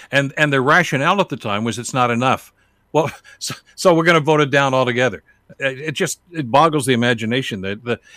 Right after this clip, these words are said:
it, it's, it's because everything is infected here by politics. It's not, it's not what's gonna be the best for the people in, in a, in a situation like this. They're just playing politics with every one of these decisions.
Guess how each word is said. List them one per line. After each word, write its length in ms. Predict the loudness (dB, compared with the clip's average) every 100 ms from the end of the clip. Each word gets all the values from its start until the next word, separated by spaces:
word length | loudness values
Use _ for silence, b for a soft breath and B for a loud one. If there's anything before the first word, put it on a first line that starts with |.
| b
it, 180 | -10 -6
it's, 180 | -10 -8
it's 340 | -14 -16 -18 -14
because 300 | -6 -4 -2
everything 240 | -4 -4
is 140 | -8 -8
infected 480 | -10 -8 -10 -8 -8
here 100 | -4
by 140 | -4
politics. 640 | -6 -6 -6 -6 -14 -18 -18
It's 120 | -8
not, 200 | -8 -8 b b b
it's 140 | -8 -4
not 200 | -4 -2
what's 220 | -4 -4
gonna 220 | -6 -4
be 120 | -4
the 80 | -4
best 260 | -4 -6 -8
for 80 |
the 120 | -12 -8
people 400 | -6 -6 -6 -6
in, 160 | -6 -8
in 140 | -8
a, 80 | -8 -12
in 140 | -14
a 80 | -14 -14
situation 600 | -12 -10 -6 -4 -4 -6
like 160 | -8
this. 260 | -10 -14 -16 b b _
They're 120 | -8
just 220 | -6 -8
playing 220 | -8 -8
politics 480 | -6 -6 -6 -8 -12
with 120 | -10 -8
every 160 | -6
one 160 | -6 -6
of 80 | -8
these 160 | -12
decisions. 560 | -14 -12 -12 -12 -16